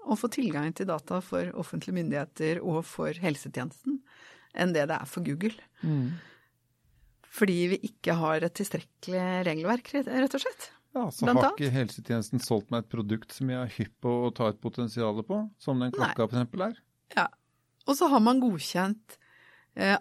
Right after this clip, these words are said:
Speaker 1: all denne avgivelsen. Nå kom det en dom i sommer, eh, mot Facebook,
Speaker 2: Mm.
Speaker 1: Irland,
Speaker 2: Ja.
Speaker 1: som heter Skrimsdommen. Den, eh, der slår E U-domstolen fast at,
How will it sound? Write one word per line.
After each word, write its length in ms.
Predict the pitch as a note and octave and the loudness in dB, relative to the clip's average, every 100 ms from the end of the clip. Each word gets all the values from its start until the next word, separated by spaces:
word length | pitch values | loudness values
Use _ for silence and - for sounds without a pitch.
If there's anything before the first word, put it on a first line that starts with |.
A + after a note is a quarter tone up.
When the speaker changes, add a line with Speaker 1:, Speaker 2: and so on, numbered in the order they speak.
| - | 6
Speaker 1:
all 240 | F#3 F#3 G3+ | 6 6 2
denne 180 | F3 E3+ | 2 0
avgivelsen. 540 | D3 D3 D3 D3+ - | 2 2 0 -2 6
Nå 80 | A#3 A#3+ | 6 6
kom 160 | F3+ F#3+ | 4 6
det 140 | D#4+ | 6
en 80 | C4 F3 | 6 2
dom 240 | F#3+ B3 C#4 | 0 2 2
i 140 | A#3 A#3 | 0 0
sommer, 380 | A#3 G3 A#3+ A#4+ - _ _ - _ _ _ B3 | 0 2 2 0 -6 _ _ -20 _ _ _ -8
eh, 160 | A3 | -4
mot 300 | G#3+ G3 G3+ | -2 -4 -6
Facebook, 640 | - D3+ - - G#4+ - - - | -4 -6 -6 -10 -10 -10 -14 -2
Speaker 2:
Mm. 300 | B2 F#2 F2+ A#2+ | 0 0 -2 -4
Speaker 1:
Irland, 380 | D3+ F#3+ A#4 _ _ - | -2 -2 -6 _ _ -4
Speaker 2:
Ja. 160 | G#3+ G3 - _ _ - | -2 -2 -6 _ _ -6
Speaker 1:
som 260 | A3 G#3+ | -2 2
heter 420 | A3 G#3 F#3+ G3 G3+ | 2 2 -2 0 -2
Skrimsdommen. 640 | - F#3 F3 - F3+ A3+ | -2 -2 -2 -2 2 4
Den, 340 | A3+ G#3+ A3 G#3+ | 6 6 4 2
eh, 640 | G#3+ G#3 G#3 G#3 G3+ G#3 | 2 0 0 -2 -4 0
der 120 | G#3 | 2
slår 220 | A3 G#3+ A3 | 2 2 2
E 220 | A#3 - | 2 2
U-domstolen 600 | E3 E3 E3 F3+ F#3 G#3+ | 0 -4 -6 -6 -2 0
fast 480 | B3+ F4+ - - - _ _ - - - _ _ - | 2 0 -2 -10 -20 _ _ -20 -20 -20 _ _ -8
at, 220 | A#3+ F#3+ | -2 -2